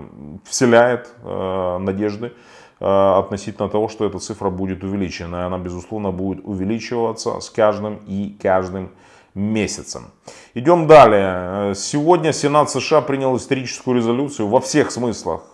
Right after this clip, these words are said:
чем бы эта история не закончилась. Во всех смыслах историческую резолюцию единогласно, такое редко бывает, крайне редко бывает в американском Сенате. Тем не менее, сегодня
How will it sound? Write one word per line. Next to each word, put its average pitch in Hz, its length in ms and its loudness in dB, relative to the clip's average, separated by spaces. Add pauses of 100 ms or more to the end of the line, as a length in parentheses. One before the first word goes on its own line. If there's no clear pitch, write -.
чем 120 240 -2
бы 117 80 4
эта 107 160 2
история 101 320 -2
не 101 160 -4
закончилась. 151 720 -8 (460)
Во 113 80 4
всех 143 200 0
смыслах 127 340 -2
историческую 117 600 -4
резолюцию 113 580 -4
единогласно, 143 920 4
такое 113 300 2
редко 135 340 4
бывает, 117 420 4
крайне 113 540 2
редко 110 300 0
бывает 104 320 2
в 95 40 -8
американском 98 500 -4
Сенате. 139 420 -4
Тем 120 160 -8
не 123 80 -4
менее, 113 240 -4
сегодня 117 500 -4